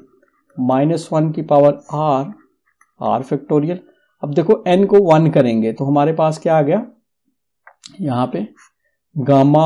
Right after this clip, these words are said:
of r plus टू, n को वन रखेंगे तो, और इधर क्या? x by टू की पावर n plus टू आर। अब देखो हमको पता है, अगर if n is positive integer,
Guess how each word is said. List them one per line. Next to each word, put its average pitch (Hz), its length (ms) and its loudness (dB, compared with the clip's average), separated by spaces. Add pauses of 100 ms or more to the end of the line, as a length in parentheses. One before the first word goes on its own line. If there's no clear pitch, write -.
(120)
of - 340 -4 (240)
r 156 200 2
plus 190 280 -2
टू, 214 80 -6 (800)
n 131 160 0
को 143 100 -4
वन 139 320 2
रखेंगे 139 360 -6
तो, 139 120 -12 (640)
और 143 80 0
इधर 139 200 0
क्या? 160 180 -2 (240)
x - 280 -12 (100)
by 160 220 2 (400)
टू 156 340 -2
की 170 60 -8
पावर 143 520 -2
n 151 220 -4
plus 143 220 -6 (1080)
टू 110 220 -8
आर। - 200 -20 (260)
अब 156 140 -10
देखो 156 260 -4
हमको 156 240 -4
पता 147 320 -4
है, 208 120 -10 (440)
अगर 170 380 0 (200)
if 202 260 -6 (300)
n 175 260 -2
is 151 240 -4 (1500)
positive 156 480 -2
integer, 139 460 0